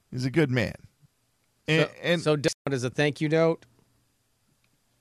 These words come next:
Speaker 2: Is that what
Speaker 1: Yeah,
Speaker 2: you, is
Speaker 1: now
Speaker 2: that
Speaker 1: that
Speaker 2: your
Speaker 1: I'm
Speaker 2: question?
Speaker 1: thinking about it, that might have been a birthday gift. So, I
Speaker 2: That
Speaker 1: don't even
Speaker 2: c-, you know what? That could be, that's true.
Speaker 1: Yeah, and I don't know that it can.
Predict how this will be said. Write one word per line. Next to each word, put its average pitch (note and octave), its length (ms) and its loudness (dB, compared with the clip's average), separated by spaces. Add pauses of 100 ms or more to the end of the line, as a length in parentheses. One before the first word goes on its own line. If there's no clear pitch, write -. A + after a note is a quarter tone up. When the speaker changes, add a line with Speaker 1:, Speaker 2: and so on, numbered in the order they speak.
(260)
Speaker 2:
Is B2+ 80 -6
that C#3 100 4
what C#3+ 100 4
Speaker 1:
Yeah, C4 160 6
Speaker 2:
you, G3 60 6
is F3+ 60 4
Speaker 1:
now G#3 160 10
Speaker 2:
that - 20 2
Speaker 1:
that G#3 60 2
Speaker 2:
your F#3 80 6
Speaker 1:
I'm E3 60 2
Speaker 2:
question? D3+ 260 6
Speaker 1:
thinking E3+ 200 2
about C#3+ 280 6
it, C#3+ 120 -2
that C#3+ 200 6
might D3 220 4
have C3+ 100 0
been C3 140 4
a A#2+ 60 2
birthday G2+ 420 0
gift. - 420 -18 (1400)
So, - 260 -6
I A#2+ 300 0
Speaker 2:
That C3 220 6
Speaker 1:
don't C3+ 100 2
even C3 200 -4
Speaker 2:
c-, - 60 -16 (120)
you C3+ 60 4
know C3 120 2
what? C3+ 160 2
That C3 160 2
could B2+ 160 -4
be, B2 260 -2
that's A#2 240 -2
true. D#3 220 0
Speaker 1:
Yeah, A#3 160 6
and D3+ 320 6
I C#3+ 100 8
don't D3 320 4
know C#3 180 4
that B2+ 120 4
it G#2 80 -2
can. A#2+ 140 -2